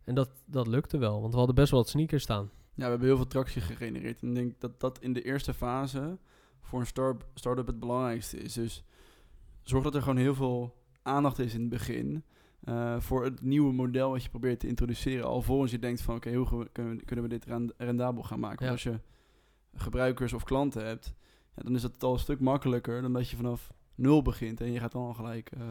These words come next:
Speaker 1: Ah, waar ik wel eens aan heb gedacht is, waarom hebben we niet inderdaad die abonnementsvorm gedaan?
Speaker 2: Ja.
Speaker 1: maar dat je het dan, eh, kan opsturen. Want nu was het heel erg lokaal natuurlijk.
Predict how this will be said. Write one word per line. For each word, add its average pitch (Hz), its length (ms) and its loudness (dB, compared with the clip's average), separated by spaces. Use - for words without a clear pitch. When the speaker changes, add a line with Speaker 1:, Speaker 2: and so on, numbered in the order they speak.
Speaker 1:
Ah, 135 200 0
waar 156 140 8
ik 165 80 6
wel 196 220 10
eens 233 140 6
aan 185 120 4
heb 165 180 4
gedacht 156 500 2
is, 143 180 -4
waarom 151 340 2
hebben 143 220 2
we 147 60 2
niet 143 280 0
inderdaad 135 360 -2
die 123 100 -4
abonnementsvorm 135 680 4
gedaan? 165 440 0
Speaker 2:
Ja. - 60 -8
Speaker 1:
maar 127 140 2
dat 135 160 6
je 147 80 4
het - 80 -4
dan, 139 520 6
eh, 131 580 4
kan 123 160 2
opsturen. 117 720 4
Want 127 340 0
nu 139 160 6
was 143 160 6
het 131 100 4
heel 143 180 10
erg 127 200 6
lokaal 127 380 2
natuurlijk. 156 540 2